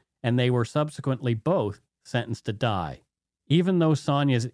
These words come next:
jury had recommended a life sentence, Judge Futch, known to be a tough nut, had overridden that recommendation. The judge found that the killings were done to avoid arrest so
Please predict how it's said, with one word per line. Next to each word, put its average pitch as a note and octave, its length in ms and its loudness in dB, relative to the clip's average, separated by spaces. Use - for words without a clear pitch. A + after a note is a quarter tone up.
jury C3+ 520 0
had A2+ 260 -2
recommended C#3 600 2
a G#2 60 -2
life G#2+ 300 0
sentence, F#2 500 -6
Judge B2 340 0
Futch, - 520 -6
known B2+ 260 2
to B2 80 0
be A2+ 160 0
a G2 60 -2
tough - 320 -4
nut, C3 280 0
had B2+ 220 0
overridden D#3+ 640 2
that F2 180 -4
recommendation. E2 840 -8
The A#2+ 80 0
judge C#3 340 0
found B2 340 2
that G#2+ 120 0
the G2+ 80 -6
killings C#3 420 2
were D#3 140 2
done G#2+ 320 0
to A2+ 180 -2
avoid G2 480 0
arrest B2 460 0
so A2+ 460 -2